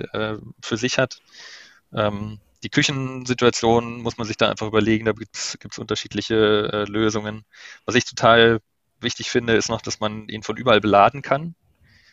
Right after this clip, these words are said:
ähm, weil den, den Camping-, nee, den Zeltanhänger, den wir ausgeliehen hatten zur Probe, da konnte man nur von hinten durch die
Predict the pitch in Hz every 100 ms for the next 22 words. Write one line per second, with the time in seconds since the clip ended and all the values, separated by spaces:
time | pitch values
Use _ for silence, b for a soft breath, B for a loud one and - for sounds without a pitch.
0 | b _ - 107 101 101 104 101 104 104
1 | 104 104 104 104 - - 107 - 113 -
2 | 117 107 107 107 107 - _ _ - 104
3 | 107 117 113 104 110 110 110 104 - 120
4 | 123 117 120 113 - 117 107 107 - 117
5 | 131 143 147 - 117 - 117 110 107 113
6 | - 107 120 127 123 120 123 b b b
7 | b _ 113 - 107